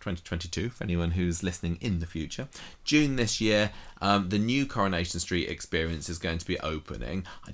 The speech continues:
don't think that's officially been revealed yet. It kind of alludes to it a bit on the Coronation Street, the tour website, but if you've done a little bit of digging behind the scenes, um, we know that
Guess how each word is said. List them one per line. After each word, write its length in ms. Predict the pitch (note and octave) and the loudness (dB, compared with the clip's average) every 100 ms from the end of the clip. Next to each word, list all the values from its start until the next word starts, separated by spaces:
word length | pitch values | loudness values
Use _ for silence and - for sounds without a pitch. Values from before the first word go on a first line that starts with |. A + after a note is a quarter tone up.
| - | -8
don't 240 | D3+ - | -6 -4
think 140 | C3+ A#2 | -4 -2
that's 220 | A#2 A#2 | -2 0
officially 420 | A2+ A#2 - A2 | 0 0 0 0
been 200 | G#2+ G#2 | 2 2
revealed 460 | G#2+ G#2 A2 G2 D#2+ | 2 4 4 4 2
yet. 160 | D#2+ | -2
It 60 | D2+ | -2
kind 200 | B2 A#2 | 0 2
of 60 | |
alludes 480 | A2 A2 A#2+ A#2 - | 4 4 4 4 2
to 160 | - E2 | 2 2
it 120 | D#2 | 2
a 20 | D2+ | 2
bit 140 | E2+ | 0
on 140 | D2 | 0
the 60 | F2 | 0
Coronation 520 | - F#2 F2+ F2+ - | 2 2 2 0 0
Street, 320 | E2+ - F#2+ | -2 2 0
the 60 | F#2 | 0
tour 340 | - G#2 F2+ | 0 4 4
website, 640 | F2+ F#2 F2+ - C2 C#2+ - | 6 2 2 -2 0 -2 0
but 100 | F2 | -2
if 140 | - | 0
you've 80 | G#2 | 0
done 160 | G#2 | 2
a 40 | F#2 | 4
little 220 | F2+ D#2 | 2 2
bit 180 | F#2+ D2 | 2 2
of 120 | E2 | 2
digging 320 | F#2 E2+ E2+ | 0 2 0
behind 340 | E2+ F2+ E2+ E2+ | 2 2 2 2
the 60 | |
scenes, 500 | - G2 C2+ C2 E2+ - - - | 2 2 0 -2 -4 -6 -12 -8
um, 300 | - F2 E2+ C#2+ | 2 2 2 0
we 120 | F2+ | 2
know 260 | F2 E2+ E2+ | 2 2 2
that 320 | F2 E2+ | 2 2